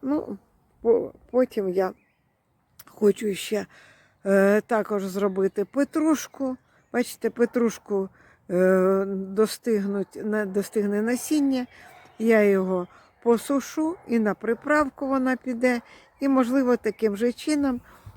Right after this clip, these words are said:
буду вирощувати ще й петрушку. Це в мене грядочка з молодою полуницею. Мені її презентували на початку, е, травня, тому вона ще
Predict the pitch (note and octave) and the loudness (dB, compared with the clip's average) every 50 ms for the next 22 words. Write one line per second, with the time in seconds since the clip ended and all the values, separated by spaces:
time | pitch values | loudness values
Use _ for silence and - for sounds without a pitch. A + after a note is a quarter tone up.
0 | - - - G#3+ A#3+ C4 C4+ A#3 B3 A#3+ B3+ - - - - - F#3+ F3+ F3+ G3 | -16 -12 -6 -2 0 0 0 0 0 -2 -2 -4 -14 -16 -4 -2 0 2 2 2
1 | G#3 - - - F#3+ F#3+ F#3 - - - F3+ - - F#3+ F#3 - _ - F3 - | 0 -2 -6 -10 -10 -10 -10 -10 -12 -14 -12 -8 -6 -6 -6 -6 _ -10 -10 -8
2 | - - - F2+ - - - - - - - - - - - - - - - - | -8 -12 -10 -10 -10 -12 -14 -18 -18 -16 -12 -4 -4 -4 -4 -4 -12 -12 -12 -14
3 | - - - - - - _ - C#4 B3+ B3+ B3 A3+ G3+ G3 F#3 F3 F#3 F#3 F3+ | -16 -18 -18 -16 -16 -16 _ 0 0 0 2 0 0 0 0 0 2 2 2 0
4 | E3 D#3 E3+ D#3 - - - - F3 - - - - - - _ _ - E3 E3 | 0 -2 -4 -8 -8 -12 -14 -14 -14 -14 -16 -20 -20 -20 -20 _ _ -14 -6 -2
5 | G#3 G#3 G3+ G3 G3 G3 F3+ F3 F#3 F3+ F3 F3 E3+ E3+ E3 G3+ - _ _ _ | 2 2 4 4 4 2 2 4 4 4 6 4 4 2 0 -6 -12 _ _ _
6 | - A3+ A3+ A#3+ C4+ C4+ C#4 D4+ D4+ C#4 - - - C4 B3+ B3 A#3+ A#3 - - | -4 -2 0 0 2 0 0 0 -2 -2 -6 -8 -8 -6 -4 -4 -4 -4 -6 -10
7 | - - _ _ - A3+ A#3+ A#3 A#3 A3+ A3 G#3+ G#3+ G#3 F#3 - - G3 G3 F#3 | -20 -20 _ _ -2 0 2 2 2 2 4 4 2 2 0 0 -2 -2 -2 0
8 | F3+ G3+ G3+ G3 F3+ - G#3+ G3 F#3+ G3 F#3+ F#3 F#3 G3 - - G#3 G#3 G3+ G3+ | 0 0 0 0 0 -2 0 2 4 4 4 4 2 0 -2 -2 0 0 0 -2
9 | - - A3 G3+ - - A3+ F#3 F3+ - - _ - - F#3+ G3 - _ _ _ | 0 0 0 0 0 -2 -4 -4 -4 -6 -10 _ -12 -10 -10 -10 -12 _ _ _
10 | _ - - _ _ _ _ F#3+ F#3+ F#3+ F#3+ G3+ G#3+ - A#3+ C4 C#4 C#4+ C4+ C4 | _ -20 -20 _ _ _ _ 2 4 4 4 4 2 0 0 0 0 0 0 -2
11 | B3 A3+ - G#3 F#3+ F#3 F3 E3+ F3 E3+ F3 F3+ F3 - - - - F3 E3+ | -2 -2 -2 -2 0 0 0 -2 -2 -2 -2 -4 -4 -6 -10 -10 -10 -10 -10